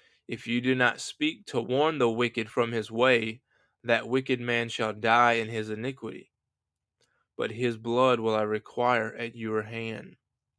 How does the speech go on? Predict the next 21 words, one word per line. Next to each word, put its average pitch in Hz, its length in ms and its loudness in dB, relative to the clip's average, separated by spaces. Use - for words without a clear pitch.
There's 110 220 -2
many, 127 340 -2
many, 120 560 0
many 123 320 -4
people 110 560 -4
that 110 160 2
will 107 140 -2
die 113 580 6
and 117 120 -10
go 110 140 2
to 107 100 -2
hell. 120 360 -4
We 123 440 2
as 110 760 -2
Christians 127 680 -2
have 110 180 0
the 117 100 4
obligation 113 680 2
to 110 160 -6
warn 120 420 0
them 107 400 -4